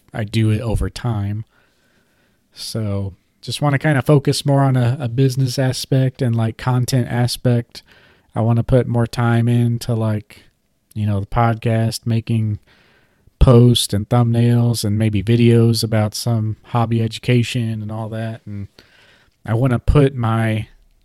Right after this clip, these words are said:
passion to good use and not let it become more of an addiction with some of these other things.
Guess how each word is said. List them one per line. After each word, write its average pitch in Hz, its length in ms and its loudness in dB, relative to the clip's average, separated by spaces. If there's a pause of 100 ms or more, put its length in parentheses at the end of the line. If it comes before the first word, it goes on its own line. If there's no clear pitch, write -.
(100)
passion 123 760 -2 (100)
to 104 160 -4
good 113 280 -2
use 117 720 -2
and 101 360 -6
not 107 280 -6
let 107 220 -4
it 101 120 -10
become 101 640 -6 (1200)
more 117 260 0
of 110 80 -2
an 110 120 0
addiction 101 600 -4
with 101 140 -4
some - 200 -4
of 104 60 -2
these 101 160 -4
other 104 220 -4
things. 104 640 -8